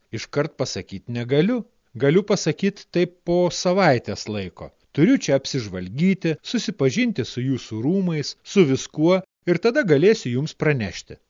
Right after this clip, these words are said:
Na, karaliui kas čia tokio, svarbu, kad pasakys. Žmogus būna čia dieną ir kitą, pas karalių gera gyventi,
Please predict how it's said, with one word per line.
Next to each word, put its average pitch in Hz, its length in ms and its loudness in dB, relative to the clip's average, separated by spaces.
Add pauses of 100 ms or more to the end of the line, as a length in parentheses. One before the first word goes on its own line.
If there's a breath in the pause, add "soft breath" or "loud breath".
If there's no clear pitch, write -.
(120)
Na, 147 200 -2 (120)
karaliui 117 480 -4
kas 139 160 -6
čia 104 180 -8
tokio, 110 380 -8 (200 soft breath)
svarbu, 123 420 -2
kad - 200 -10
pasakys. 214 580 -6 (200)
Žmogus 185 500 -2
būna 233 240 -2
čia - 220 -12
dieną 165 600 0 (280)
ir 247 160 -2
kitą, 156 520 0 (140)
pas - 180 -12
karalių 110 440 -4
gera 139 340 2
gyventi, 120 540 -4